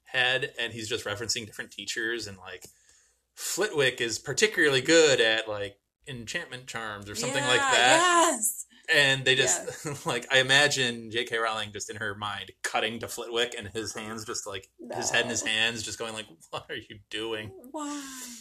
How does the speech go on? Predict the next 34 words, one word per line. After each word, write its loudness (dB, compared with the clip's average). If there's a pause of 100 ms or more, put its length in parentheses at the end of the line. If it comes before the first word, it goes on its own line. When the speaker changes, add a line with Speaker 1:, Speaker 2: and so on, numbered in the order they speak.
(360)
Speaker 2:
Yeah. -12 (100)
Speaker 1:
And -8
Snape -4
just -6
being -8
disgruntled -8
and -14
the -10
whole -10
thing. -12
Speaker 2:
Mm-hmm. -16 (760)
Speaker 1:
Uh, 2
but 2
I'd 4
like 2
to -8
know 2
their 2
different, -4 (180)
like, -4 (1400)
I -4
can -6
imagine 0
McGonagall, 0 (160)
Sprout, -2 (160)
and -12
Flitwick -8
would -10
take -2
generally 0
the -6
same -6
tone. -16 (420)
Speaker 2:
Yeah. -12